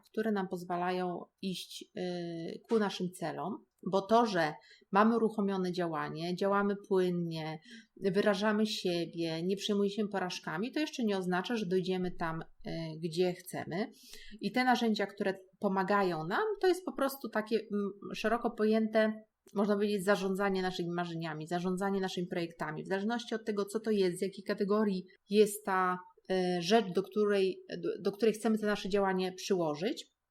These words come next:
to trzeba włączyć po prostu określanie właśnie tej wizji, zastanowienie się, jakie cele, e, się składają, żeby tą wizję, em, osiągnąć, jakie kamienie milowe, jakie umiejętności muszę, muszę nabyć, żeby do,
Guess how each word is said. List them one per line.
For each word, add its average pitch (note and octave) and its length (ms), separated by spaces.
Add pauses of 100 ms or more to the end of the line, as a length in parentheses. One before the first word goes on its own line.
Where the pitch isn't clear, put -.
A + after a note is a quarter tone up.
to A4 100
trzeba F#4+ 340
włączyć G#3+ 600
po G3 100
prostu F#3+ 340
określanie G3+ 560
właśnie F3 340
tej E3+ 160
wizji, E3 460 (240)
zastanowienie B3 640
się, G#3+ 140
jakie G3+ 240
cele, D#3+ 500 (400)
e, E3+ 840
się G3 160
składają, G3 540
żeby F#3 160
tą G3 120
wizję, F3 320
em, F3 720 (120)
osiągnąć, E3+ 520
jakie F4+ 200
kamienie A#3 500
milowe, F#3 580 (460)
jakie B3+ 280
umiejętności A#3 580
muszę, G3 260
muszę F#3 320
nabyć, E3 500 (120)
żeby F3+ 300
do, E3+ 200